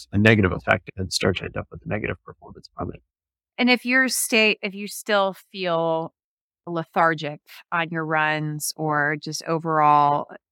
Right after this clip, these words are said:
Speaker 2: more tired than
Speaker 1: Mm-hmm.
Speaker 2: usual, would you recommend not to do the second marathon?
Speaker 1: Yeah, I think you have to sort of,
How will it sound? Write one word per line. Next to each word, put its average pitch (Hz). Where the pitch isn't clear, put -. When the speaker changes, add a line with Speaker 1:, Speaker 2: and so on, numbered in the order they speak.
Speaker 2:
more 175
tired 156
than 151
Speaker 1:
Mm-hmm. 151
Speaker 2:
usual, 143
would 180
you 165
recommend 143
not 147
to 170
do 151
the 139
second 135
marathon? -
Speaker 1:
Yeah, 180
I 175
think 196
you 156
have 143
to 131
sort 117
of, 107